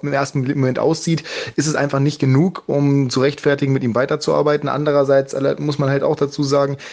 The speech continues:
es sollte ein langfristiges Projekt werden, man war sich dem bewusst, dass man wenig Geld ausgegeben hat, eigentlich keinen konkurrenzfähigen Kader hat und ihn dann rauszuwerfen, wo es offensichtlich an der Mannschaft liegt, finde ich, äh, zu früh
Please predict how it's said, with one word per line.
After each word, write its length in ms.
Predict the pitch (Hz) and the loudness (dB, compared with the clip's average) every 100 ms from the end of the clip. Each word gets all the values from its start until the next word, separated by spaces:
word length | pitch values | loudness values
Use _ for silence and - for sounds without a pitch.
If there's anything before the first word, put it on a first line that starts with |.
| - | -6
es 100 | 120 | -2
sollte 240 | 113 139 143 | 2 2 2
ein 80 | 123 | -2
langfristiges 640 | 131 143 156 - 135 135 | -2 -4 -6 -2 -2 -2
Projekt 340 | 131 131 143 | 2 2 2
werden, 160 | 147 139 | 0 2
man 160 | 131 | 0
war 140 | 127 127 | 0 0
sich 160 | 120 | -2
dem 160 | 135 131 | -2 0
bewusst, 500 | 120 147 160 - - | 2 0 0 -4 -4
dass 140 | 131 | -2
man 160 | 135 120 | 0 0
wenig 240 | 135 120 | 0 0
Geld 160 | 127 123 | -2 0
ausgegeben 520 | 139 151 147 143 143 | 0 0 0 2 0
hat, 120 | 139 | 0
eigentlich 300 | 131 135 123 | -2 -4 -6
keinen 340 | - 131 135 131 | -4 0 2 0
konkurrenzfähigen 880 | 123 131 127 123 139 - 135 127 123 | 0 -2 0 0 0 0 0 0 -2
Kader 340 | 131 127 120 | -2 0 0
hat 180 | 135 - - - - | -2 -4 -14 -14 -10
und 160 | - 120 | -6 -2
ihn 200 | 135 139 | 2 2
dann 180 | 127 123 | 2 2
rauszuwerfen, 880 | 120 139 - 143 127 127 - 123 120 | 2 0 0 2 4 2 0 -4 0
wo 160 | 123 | 2
es 200 | 117 - | 0 -2
offensichtlich 840 | 160 - 147 151 156 156 135 - 175 | -4 -2 0 0 -2 -2 -2 -2 -4
an 160 | 120 | 0
der 180 | 117 110 | 2 2
Mannschaft 460 | 151 247 135 - 135 | 0 -2 -2 -2 0
liegt, 280 | 156 - - - - - | 0 -2 -6 -4 -4 -6
finde 320 | - 156 151 | -6 0 2
ich, 460 | 151 160 - - - | 2 0 -2 -8 -6
äh, 120 | 117 | -6
zu 200 | 113 - | -4 -2
früh 440 | 131 - 170 220 | 0 2 2 4